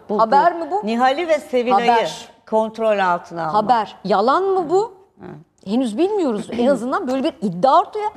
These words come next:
Speaker 2: atılmış ve bu dış basında haber olmuş. Dış basında. Yani sen bir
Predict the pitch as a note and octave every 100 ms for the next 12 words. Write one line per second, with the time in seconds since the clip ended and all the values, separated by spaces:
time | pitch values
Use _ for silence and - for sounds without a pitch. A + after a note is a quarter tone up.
0 | - - - G#4+ G#4+ G#4+ - _ - -
1 | B3+ B3+ G#4+ - - - - G3+ F3+ F#4
2 | F#4+ - C#4 C#4+ C#4 D#4 G#4 A4 - G3+
3 | A3 D#4+ F4 - G#3+ G#3+ G3+ E3 - -
4 | _ _ - G#3 G4 - B3+ B3 - G3
5 | E3+ D#3+ A#3 F4 C#4 F3 - - - F#4
6 | G4 E4 E4+